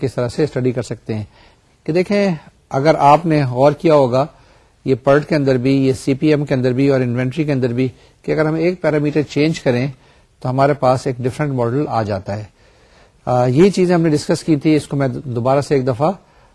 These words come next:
ریوائز کرتا ہوں تاکہ آپ کے لیے چیزیں ریفریش ہو جائیں اور یہ چیزیں ازبر ہو جائیں، کیونکہ جب بھی آپ کے پاس کوئی ماڈل فارمولیشن آ جائے تو اس میں آپ گھبرائیں نہیں،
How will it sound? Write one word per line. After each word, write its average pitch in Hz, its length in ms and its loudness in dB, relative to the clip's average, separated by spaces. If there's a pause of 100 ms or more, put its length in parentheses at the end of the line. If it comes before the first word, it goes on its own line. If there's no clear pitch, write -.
(140)
ریوائز 139 300 2
کرتا 143 300 -2
ہوں 143 120 2
تاکہ 127 300 -2
آپ 123 200 -2
کے 131 60 -2
لیے 127 120 0
چیزیں 131 300 -4 (220)
ریفریش 120 400 -2
ہو 151 60 2
جائیں 131 240 0 (460)
اور 127 160 0
یہ 135 80 2
چیزیں 139 300 0
ازبر 135 300 0
ہو 127 100 0
جائیں، 107 200 -6 (600)
کیونکہ 160 200 2
جب 185 140 4
بھی 202 180 4
آپ 165 220 6
کے 190 60 2
پاس 165 320 2 (180)
کوئی 151 140 2
ماڈل 139 280 4
فارمولیشن 143 640 0
آ 131 80 2
جائے 127 240 2 (440)
تو 143 100 0
اس - 140 -4
میں 147 80 -2
آپ 139 180 4 (420)
گھبرائیں 139 380 4
نہیں، 151 180 2